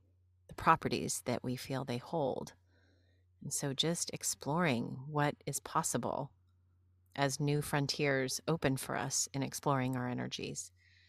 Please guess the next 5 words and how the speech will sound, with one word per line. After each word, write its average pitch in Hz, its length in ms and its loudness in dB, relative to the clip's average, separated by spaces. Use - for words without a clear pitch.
Are 139 140 2
there 135 540 0
shapes - 640 4
that - 160 -2
you 131 440 -2